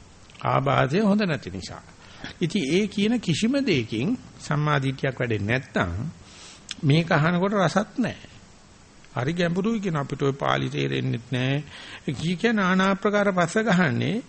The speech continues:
මොනම තේරෙන්නේ නැති ගතියක්වත් නිසා නෙවෙයි. චපල විදියට කාමයට තියෙන ආසාව. වංචනික විදියට කාමයට තියෙන ආසාව. ෂට විදියට කාමයට තියෙන ආසාව. මායාවී ගතියට කාමයට තියෙන ආසාව.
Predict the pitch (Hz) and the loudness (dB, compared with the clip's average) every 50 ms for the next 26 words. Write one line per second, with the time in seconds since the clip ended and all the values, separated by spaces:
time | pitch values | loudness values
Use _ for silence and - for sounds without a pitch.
0 | - - - - - - 123 117 123 139 147 165 190 214 240 233 190 196 175 165 | -14 -20 -20 -12 -4 -2 0 2 2 4 4 6 6 6 4 4 4 2 4 4
1 | 151 147 147 139 131 139 135 139 127 - 131 - - - 120 - - 135 110 117 | 2 2 2 0 0 0 -2 -2 0 -2 -4 -2 -2 -4 -6 -4 -2 -2 0 0
2 | 123 120 120 120 123 127 123 120 123 123 123 123 - - - - - - - - | 0 0 0 0 2 2 0 0 -2 -2 -4 -6 -10 -16 -20 -20 -20 -20 -20 -20
3 | - - - 127 147 143 - 208 220 233 196 156 135 120 120 120 123 127 160 160 | -12 -6 -4 -4 -4 -2 0 2 2 4 4 2 2 2 2 0 0 0 -2 -4
4 | - - - 139 139 139 139 131 127 131 135 127 123 120 117 - 131 139 - - | -4 -4 -2 0 2 2 2 2 2 2 0 0 -2 -4 -4 -6 -6 -6 -6 -8
5 | 117 - - - - - - - - - - - - - - - - - - - | -10 -10 -12 -14 -16 -18 -20 -20 -20 -20 -20 -20 -20 -20 -20 -20 -20 -20 -20 -20
6 | - - - - - - - - - - - - 123 131 151 165 185 175 - 233 | -20 -20 -20 -20 -20 -20 -20 -20 -20 -12 -2 2 4 6 6 6 6 6 6 6
7 | 233 226 - 208 196 156 170 170 170 165 143 143 156 147 139 131 117 - 139 139 | 6 6 4 2 2 2 2 2 2 2 2 0 0 0 -4 -4 -4 -4 -4 -4
8 | 139 117 113 - - 107 95 - - 113 - - - - - - - - - - | -2 -4 -4 -6 -6 -10 -10 -10 -14 -16 -20 -20 -20 -20 -20 -14 -8 -4 0 2
9 | 170 160 170 165 - 226 226 214 202 170 180 175 160 175 160 - 147 143 139 135 | 4 2 2 2 2 2 4 4 2 2 2 2 2 0 0 2 2 2 2 0
10 | 131 120 139 135 123 123 117 117 117 - - 117 101 101 - - - - - - | -2 -4 -4 -4 -2 -2 -2 -2 -2 -4 -4 -6 -6 -6 -8 -10 -14 -16 -18 -20
11 | - - - - - 131 123 127 135 143 151 151 151 147 143 147 147 143 135 131 | -20 -20 -14 -6 -4 0 0 2 2 2 2 2 2 2 0 0 0 0 0 0
12 | 127 127 139 135 147 139 - 135 135 131 127 120 123 117 - 135 64 60 60 - | -2 -2 -4 -6 -4 -4 -4 -4 -4 -4 -4 -6 -8 -8 -8 -6 -6 -6 -6 -8
13 | - - 107 - - | -8 -10 -12 -12 -12